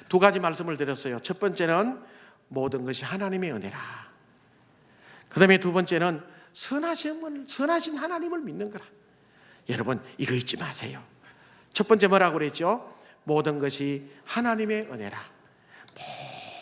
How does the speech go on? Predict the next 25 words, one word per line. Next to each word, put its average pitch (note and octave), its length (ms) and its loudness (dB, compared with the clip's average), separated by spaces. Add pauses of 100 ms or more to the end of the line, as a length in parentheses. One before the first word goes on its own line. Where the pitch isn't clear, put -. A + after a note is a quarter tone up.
모든 - 180 -6
것은 G3+ 160 -2
하나님의 D4+ 440 -2
은혜라. D#3+ 260 -10 (1300)
두 F3+ 100 6
번째는 F3+ 580 4 (300)
선하신 C4 640 2
하나님을 A3 500 -4
믿는 C3 320 -8
거라. B2 160 -14 (180)
자, A#2+ 140 -2
첫 E3 180 -2
번째 D3 220 2
따라봅니다. D3 540 4 (360)
모든 F3 360 6
것이 B2+ 460 0 (960)
하나님의 G#3+ 460 4
은혜라. A2 500 -2 (1000)
두 F3 100 8
번째는 E3+ 600 4 (440)
선하신 D#3+ 680 0
하나님을 A3+ 560 -4
믿는 C3 260 -6
것. A2+ 100 -6
시작. D3+ 760 0